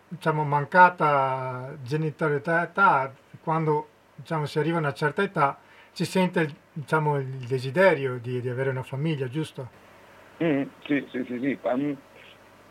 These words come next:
Speaker 2: è un monologo che parla anche, in realtà, tornando al capitale, del rapporto tra lavoro e famiglia, soprattutto, eh, per le donne, perché, ovviamente, hanno un grado di difficoltà mica da ridere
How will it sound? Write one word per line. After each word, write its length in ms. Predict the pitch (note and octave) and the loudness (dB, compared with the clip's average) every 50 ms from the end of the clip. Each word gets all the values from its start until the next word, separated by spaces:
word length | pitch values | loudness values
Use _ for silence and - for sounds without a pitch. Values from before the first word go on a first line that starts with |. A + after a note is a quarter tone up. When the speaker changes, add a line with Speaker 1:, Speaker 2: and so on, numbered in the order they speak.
| - - | -20 -10
Speaker 2:
è 60 | - | -4
un 60 | B2+ C#3+ | 2 6
monologo 320 | D#3+ F3 G3 G3 C#3+ C3 | 6 6 6 4 2 -2
che 80 | B2 B2 | -6 -2
parla 280 | - C#3+ C#3 C#3 B2+ | 0 0 0 0 0
anche, 420 | C3 D3 - - E3 D3 C3 B2 A#2 | -2 -4 -4 -4 -2 -2 -2 -2 -4
in 60 | A2+ | -6
realtà, 680 | A2+ G#2+ F#2+ - - C3 C3+ B2+ A#2 A2 G2+ F2+ F2+ - - | -8 -10 -10 -6 -2 -2 0 0 -2 -4 -6 -8 -12 -14 -14
tornando 400 | A#2 A2 G#2+ A#2 A#2+ A2+ G#2+ G#2 | -14 -14 -12 -14 -14 -14 -16 -16
al 80 | - | -16
capitale, 680 | - A2 G#2+ - - - - A#2 A#2 A#2+ - - - - - - - - - - - - - - | -16 -16 -14 -14 -12 -8 -6 -6 -6 -6 -8 -10 -12 -16 -18 -20 -20 -20 -20 -20 -20 -20 -18 -8
del 140 | A2 A#2 A#2 | -4 -2 -2
rapporto 600 | A#2 A2+ A2 - - A#2 C3 C3+ C3 - C3+ B2 | 0 -2 -2 0 2 2 2 2 2 -2 -4 -4
tra 760 | A#2 B2 A#2+ A#2+ A#2+ A#2+ A#2+ A#2 A#2 A2+ A2 A2 A2 G#2+ G#2 G2+ - - - - - - - - - | -4 -2 -2 -2 -2 -2 -2 -2 -2 -4 -6 -8 -10 -12 -14 -18 -20 -20 -20 -20 -20 -20 -20 -20 -12
lavoro 420 | - A#2 A2+ G#2+ B2 C3+ C#3+ C3+ B2+ | -8 -8 -4 -2 0 0 0 0 -2
e 40 | |
famiglia, 440 | A2+ A#2 G#2+ A#2 C#3 D3+ C#3 A#2+ A2+ | -4 -8 -8 -8 -6 -6 -4 -6 -6
soprattutto, 840 | - A#2+ A2 G#2+ - - A#2+ G#2+ - - D3 C#3 C3 A#2+ A2 A2 A2 - - - - - - - - - - - - | -8 -10 -10 -10 -10 -12 -14 -14 -4 0 2 2 2 2 0 -4 -8 -14 -18 -20 -20 -20 -20 -20 -20 -20 -20 -20 -20
eh, 60 | - - | -16 -16
per 260 | - - - - - | -16 -16 -16 -10 -6
le 100 | G#2+ D3+ | 2 4
donne, 580 | E3+ D#3 - - - G2+ G#2+ G#2+ G2+ G2 F#2 E2+ | 4 4 4 2 -2 -6 -8 -8 -8 -8 -8 -10
perché, 420 | - - - - - F#2 F#2 - - - - - - - - - - - - - - - - - | -12 -14 -14 -12 -12 -12 -12 -12 -16 -20 -20 -20 -20 -20 -20 -20 -20 -20 -20 -20 -20 -20 -20 -20
ovviamente, 480 | - - - - - - - - - - - - | -20 -20 -16 -14 -14 -14 -14 -16 -20 -20 -18 -16
hanno 200 | - - G#2 G#2 | -16 -14 -14 -10
un 80 | G#2+ | -6
grado 180 | A2+ A2+ A2+ A2+ | -4 -4 -4 -4
di 120 | A2 G#2+ | -6 -8
difficoltà 720 | G#2 G2+ F#2+ - - - A2 G#2 G2+ - A2+ G#2+ G2+ G2 - - - - - - - - - | -10 -12 -12 -12 -10 -10 -10 -10 -6 -4 -4 -4 -4 -6 -10 -16 -20 -20 -20 -20 -20 -10 -2
mica 260 | - C3+ C3+ - C#3+ | 0 0 2 4 4
da 100 | B2+ B2+ | 2 2
ridere 460 | A#2 B2 B2+ A#2 A#2 A#2 A2+ A2 G#2+ | 0 -2 -4 -6 -6 -6 -6 -6 -8